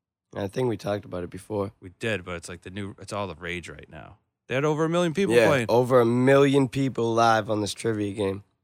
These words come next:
Speaker 2: Over a million motherfuckers playing.
Speaker 1: It's fucking
Speaker 2: You eat that dry ass cookie?
Speaker 1: Yeah.
Speaker 2: <laughs>
Speaker 1: Tried to sneak it in, but got me. Um,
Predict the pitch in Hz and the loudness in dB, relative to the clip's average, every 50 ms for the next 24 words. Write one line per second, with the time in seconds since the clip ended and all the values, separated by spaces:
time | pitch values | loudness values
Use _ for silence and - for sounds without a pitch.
0 | _ _ _ _ _ _ _ _ _ _ _ _ _ _ _ - - 127 135 127 | _ _ _ _ _ _ _ _ _ _ _ _ _ _ _ -14 -12 -8 -8 -6
1 | 131 135 131 135 135 131 131 131 131 123 - 135 120 117 - 127 - - 123 113 | -4 -4 -4 -4 -4 -4 -6 -6 -6 -8 -8 -8 -10 -10 -10 -14 -12 -8 -8 -6
2 | 107 104 101 - _ _ _ _ _ _ _ _ _ _ _ _ _ _ _ _ | -6 -8 -10 -14 _ _ _ _ _ _ _ _ _ _ _ _ _ _ _ _
3 | _ _ _ _ _ _ _ _ _ _ _ _ _ _ _ _ _ _ _ _ | _ _ _ _ _ _ _ _ _ _ _ _ _ _ _ _ _ _ _ _
4 | _ _ _ _ _ _ - 92 - - - 123 120 113 - 117 113 117 113 107 | _ _ _ _ _ _ -16 -12 -10 -6 -2 -2 -2 -2 0 -2 0 0 0 -2
5 | 104 98 - _ _ _ 107 104 95 - 101 95 95 - 104 101 104 104 101 95 | -2 -6 -8 _ _ _ -16 -16 -12 -10 -10 -10 -10 -8 -6 -6 -6 -6 -6 -8
6 | - - - 110 - - - - _ _ - - 107 107 104 95 92 98 95 107 | -8 -10 -10 -12 -12 -12 -18 -20 _ _ -6 0 0 2 4 2 2 0 -2 -4
7 | - - 294 247 - - - - - - 110 107 107 104 98 - - 117 107 104 | -4 0 0 0 0 -2 -6 -4 -2 0 2 2 2 0 -2 -4 -2 0 0 0
8 | 101 104 104 101 98 95 95 95 95 101 101 - - - - _ - - - _ | 2 0 0 0 0 0 0 -2 -4 -6 -6 -6 -6 -10 -8 _ -10 -14 -14 _
9 | _ _ _ _ _ _ - _ - - 104 101 - - 87 90 98 - - - | _ _ _ _ _ _ -20 _ -12 -8 -6 -4 -4 -4 -6 -8 -10 -12 -16 -20
10 | _ _ _ _ _ - - 92 95 95 92 90 87 101 107 | _ _ _ _ _ -6 -2 0 0 2 0 0 -2 -6 -10